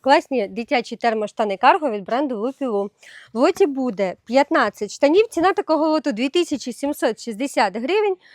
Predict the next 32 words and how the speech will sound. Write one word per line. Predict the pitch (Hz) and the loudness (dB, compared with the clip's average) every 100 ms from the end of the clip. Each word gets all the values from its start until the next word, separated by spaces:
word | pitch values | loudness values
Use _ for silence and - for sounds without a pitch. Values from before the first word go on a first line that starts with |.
| - - - 240 | -20 -12 -10 -8
І | 269 233 214 | -4 0 2
розміри | 262 466 427 330 247 | 4 4 6 4 2
будуть | 202 196 190 262 | -2 -6 -4 -2
від | 294 | 0
дев'яносто | 226 214 208 202 - 208 | 0 0 0 -4 -4 -4
восьмого | 233 427 311 247 208 | -2 -2 -2 -6 -8
і | - | -14
до | 185 269 | -4 -4
сто | 370 _ 269 | -4 _ -10
двадцять | 247 202 262 - 262 | -6 -6 -6 -8 -12
восьмого. | 202 196 185 - 180 190 185 - - - _ | -8 -8 -8 -10 -10 -10 -14 -18 -20 -20 _
Покажемо | - 247 294 247 233 | -6 4 4 4 -4
ближче, | 220 254 - 214 | -4 -6 -6 -8
яка | 208 240 | -2 -2
класна | 254 208 - 208 | 0 -4 -4 -8
модель. | 208 254 196 185 254 | -6 -8 -6 -4 -4
Вони | 240 269 285 | -4 -4 -4
йдуть | 220 214 | -6 -10
з | - | -10
кишеньками | 320 - 254 208 185 247 285 277 | -10 -8 -6 -6 -8 -8 -6 -6
на | 277 | -6
шнурівці. | - 277 208 180 196 - 339 - _ _ | -8 -10 -10 -12 -16 -14 -14 -14 _ _
Дуже | 226 311 320 | -10 -6 -6
зручна | 226 262 269 - 247 | -6 -6 -8 -8 -8
широка | 226 254 233 202 208 | -6 -8 -8 -6 -8
резинка. | 240 254 208 196 233 381 381 | -8 -8 -10 -10 -10 -12 -12
І | 240 | -18
всередині | - 196 220 349 359 180 - - | -12 -10 -8 -8 -8 -10 -16 -20
йде | 185 240 311 | -12 -10 -10
ось | 226 262 | -12 -14
такий | - - 233 233 | -16 -14 -12 -12
гарний | 185 220 233 202 | -10 -10 -8 -10